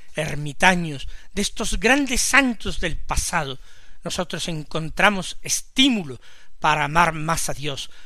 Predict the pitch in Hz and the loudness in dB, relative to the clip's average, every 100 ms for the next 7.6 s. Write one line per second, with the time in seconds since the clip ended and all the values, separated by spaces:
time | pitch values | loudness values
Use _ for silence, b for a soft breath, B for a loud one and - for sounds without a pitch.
0 | b - 190 196 - - 185 247 254 208 | b 4 4 4 -2 2 8 10 10 4
1 | 165 190 208 - - 143 127 165 190 175 | 0 -2 -2 12 12 12 2 0 0 -2
2 | - 196 - - - - 185 202 - 180 | -6 -8 -10 -12 -6 2 4 4 4 6
3 | 160 151 131 165 139 131 127 b b b | 4 4 0 0 0 -2 -8 b b b
4 | - 190 185 190 - 220 202 - 254 277 | 4 4 6 2 4 4 12 12 12 12
5 | 254 226 202 - 175 - - 226 - 214 | 6 2 2 0 0 0 2 2 0 -4
6 | - - 208 190 - 127 - B B B | -6 2 2 2 0 -2 -8 B B B
7 | - - 196 196 247 | -10 -4 2 6 4